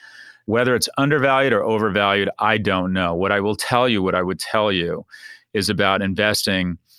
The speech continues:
through these secondary markets, things like, uh, Forge, uh, Second Market.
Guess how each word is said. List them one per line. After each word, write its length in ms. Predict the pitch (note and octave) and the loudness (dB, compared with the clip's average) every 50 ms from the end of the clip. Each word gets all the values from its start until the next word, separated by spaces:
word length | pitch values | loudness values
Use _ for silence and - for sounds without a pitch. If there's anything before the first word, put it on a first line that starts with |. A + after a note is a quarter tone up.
| _ _ _ _ _ _ | _ _ _ _ _ _
through 140 | - A#2 G#2 | -4 -2 0
these 160 | F#2+ F#2+ - | 0 0 0
secondary 480 | - A#2+ A2+ A2 B2 G#2+ G#2+ G2+ G2 F#2 | 2 0 0 0 0 2 2 2 2 2
markets, 480 | F#2 F#2 F#2+ F#2 E2+ - F#2 - - | 2 2 0 0 0 -2 -4 -4 -2
things 260 | - G2 F#2+ F#2+ - - | -4 -2 -2 -2 -2 -2
like, 320 | F2+ F2 F2 F2 E2 - - - | 0 0 0 -2 -4 -6 -8 -4
uh, 220 | F#2+ F2+ E2+ E2 | -2 -2 -2 -2
Forge, 880 | - - - - A#2+ A#2 A2 G#2+ G#2 G2+ G2+ G2+ G2+ F#2 - - - - _ - _ _ _ _ _ _ - | -4 -6 -6 -2 0 0 2 2 2 2 2 0 0 -2 -2 -4 -4 -6 _ -20 _ _ _ _ _ _ -8
uh, 320 | F2 F#2 E2+ E2+ E2+ E2+ F2+ | -4 -2 0 0 0 0 0
Second 600 | - - - - - G#2+ G#2+ G#2+ - A#2+ A2 G#2+ | 0 0 0 0 0 0 -2 0 0 -2 0 0
Market. 720 | G2+ G2+ G2+ G2+ G2+ G2 - G#2 G2 G2 F#2+ G2 F#2+ | 2 2 2 2 0 0 0 0 0 2 0 -2 -4